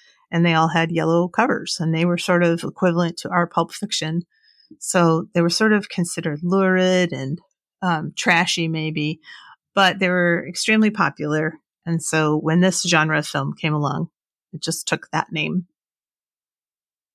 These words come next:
This movie, Shock, I would not consider to be a giallo film.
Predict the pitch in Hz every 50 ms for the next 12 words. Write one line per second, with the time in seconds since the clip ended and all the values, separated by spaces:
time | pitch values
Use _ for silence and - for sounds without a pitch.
0 | _ _ - 226 233 226 - - - - 202 202 208 196 175 170 170 - - 202
1 | 185 180 180 - - _ _ _ - - - - 196 196 202 190 190 190 160 143
2 | - - 180 170 - - 160 151 143 - - 165 151 - 151 151 151 165 - _
3 | _ _ _ _ _ _ _ - 180 160 - 156 151 156 156 151 151 - - 170
4 | 156 151 165 170 170 -